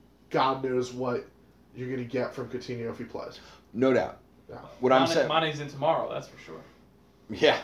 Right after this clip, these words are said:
Speaker 3: <laughs>
Speaker 1: Yeah.
Speaker 2: Oh, yeah. Uh, Derek, what are you doing there?
Speaker 3: Um, I'm gonna add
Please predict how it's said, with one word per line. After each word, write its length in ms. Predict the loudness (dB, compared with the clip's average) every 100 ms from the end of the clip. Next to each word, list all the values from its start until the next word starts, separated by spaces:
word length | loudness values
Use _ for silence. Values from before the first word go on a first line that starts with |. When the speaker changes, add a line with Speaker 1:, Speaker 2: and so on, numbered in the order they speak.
| -8
Speaker 3:
<laughs> 160 | -12 0
Speaker 1:
Yeah. 220 | 4 4
Speaker 2:
Oh, 40 |
yeah. 140 | 2 -2 -8 -20 -20 -10 2
Uh, 160 | 4 2 4
Derek, 320 | 6 6 6
what 80 | 2
are 60 |
you 60 | 2
doing 200 | 2 0
there? 200 | -2 -4 -8 -20 _ _ _
Speaker 3:
Um, 480 | 0 2 2 -2 -8 -14 -10
I'm 100 | -6
gonna 140 | -4
add 560 | -4 -4 -4 -4 -6